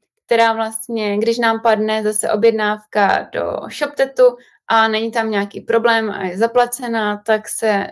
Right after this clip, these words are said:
automaticky přenese k ním do systému a oni už ji, eh, vyskladní a odešlou.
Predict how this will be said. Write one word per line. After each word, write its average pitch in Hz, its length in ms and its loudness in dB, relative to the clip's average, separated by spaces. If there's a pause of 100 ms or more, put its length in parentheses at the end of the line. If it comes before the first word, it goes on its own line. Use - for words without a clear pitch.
(140)
automaticky 220 720 0
přenese 208 420 -4
k - 220 -14
ním 202 160 0
do 220 100 0
systému 214 640 0
a - 180 -4
oni 202 280 0
už 196 180 -6
ji, 202 380 -4 (680)
eh, 185 380 -2
vyskladní 196 680 0
a - 300 -4
odešlou. 185 580 -8